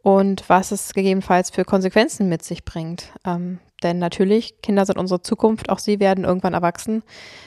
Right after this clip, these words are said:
auch sie werden irgendwann Kinder haben gegebenenfalls oder Lehrer werden und das Hamsterrad wird sich so immer weiter drehen und erst wenn wir daraus eine Spirale machen,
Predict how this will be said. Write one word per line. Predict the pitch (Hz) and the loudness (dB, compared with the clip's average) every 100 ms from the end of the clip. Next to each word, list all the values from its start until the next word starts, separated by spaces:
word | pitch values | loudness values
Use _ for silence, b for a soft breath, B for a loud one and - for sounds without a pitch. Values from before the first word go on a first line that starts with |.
| B | B
auch | 180 | -6
sie | - 196 | -2 4
werden | 202 180 | 4 4
irgendwann | 190 185 | 0 0
Kinder | - 214 214 214 | 0 2 2 2
haben | 214 220 220 | 2 0 0
gegebenenfalls | 214 214 214 208 - 196 208 220 - | -2 0 0 0 0 2 2 -2 -4
oder | 196 190 185 | 0 2 2
Lehrer | 180 202 202 | 2 2 2
werden | 202 202 214 214 214 | 4 2 2 0 -2
und | - 196 | 0 0
das | 190 190 - | 2 0 2
Hamsterrad | 202 208 214 196 - | 0 2 2 2 2
wird | 202 | -2
sich | 196 202 | -2 0
so | 202 | 0
immer | 208 202 | 2 4
weiter | 220 - | 4 4
drehen | 196 - 165 170 156 | 0 0 0 -2 -4
und | 170 - | -4 -2
erst | 175 | -2
wenn | 185 | 0
wir | 185 | 0
daraus | 165 180 | 2 0
eine | 170 175 175 | 0 -2 -4
Spirale | - 175 190 277 196 | -4 0 2 4 2
machen, | 170 233 | 0 -2